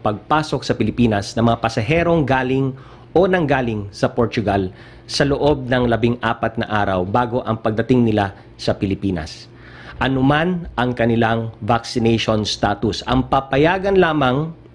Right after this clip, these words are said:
ay ang mga Pilipinong bumalik sa bansa via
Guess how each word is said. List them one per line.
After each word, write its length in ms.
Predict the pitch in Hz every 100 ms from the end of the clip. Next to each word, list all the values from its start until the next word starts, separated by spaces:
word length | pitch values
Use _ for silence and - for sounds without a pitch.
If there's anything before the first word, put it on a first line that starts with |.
| - - - -
ay 160 | 131 135 127
ang 240 | 131 131
mga 160 | 127 -
Pilipinong 800 | 123 120 - 180 165 151 156 160 - - - - -
bumalik 400 | 120 127 131 135
sa 80 | -
bansa 400 | 104 101 98 - - - - -
via 560 | 117 143 147 135 131